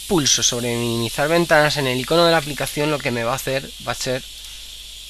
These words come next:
que se me va a ir a la aplicación. ¿Esto para qué sirve? Esto sirve por si no queremos tener,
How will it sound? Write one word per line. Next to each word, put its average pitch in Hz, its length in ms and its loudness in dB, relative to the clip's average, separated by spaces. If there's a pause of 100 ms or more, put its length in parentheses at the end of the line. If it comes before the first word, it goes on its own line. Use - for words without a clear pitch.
(280)
que 139 140 -2
se 120 160 -2
me 117 160 -2
va 127 80 -2
a 127 60 -2
ir 143 140 -4 (360)
a 151 220 -2
la 123 120 -6
aplicación. 110 520 -8 (1040)
¿Esto 165 340 -2
para 147 160 2
qué 139 80 -6
sirve? 127 400 -2
Esto 160 260 -2
sirve 165 540 2 (800)
por 139 180 -2
si - 180 0
no 156 200 2
queremos 156 420 0
tener, 135 460 -4